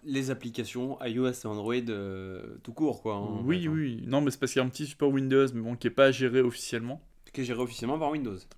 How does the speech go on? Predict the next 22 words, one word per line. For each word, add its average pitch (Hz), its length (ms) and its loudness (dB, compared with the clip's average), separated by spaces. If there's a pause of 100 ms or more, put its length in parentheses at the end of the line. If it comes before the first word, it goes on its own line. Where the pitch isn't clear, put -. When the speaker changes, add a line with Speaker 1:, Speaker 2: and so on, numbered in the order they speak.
(160)
Speaker 2:
Par 131 120 6
Microsoft, 127 480 -4
ouais. 113 220 -4 (420)
Speaker 1:
Oui, 127 160 0
par 101 220 -8
Microsoft. 98 420 -8
J'ai 113 80 -8
oublié, 151 400 0
j'ai 156 80 2
Speaker 2:
Euh. 170 60 6
Speaker 1:
oublié 190 180 6
que 151 440 4
le 147 60 -2
nom 170 140 -2
de 180 80 -4
la 165 80 2
boîte, 151 220 0
tellement 113 200 -6
c'est 110 120 -12
pourri. 110 180 -8 (960)
Speaker 2:
Et, 131 120 2
euh, 113 480 4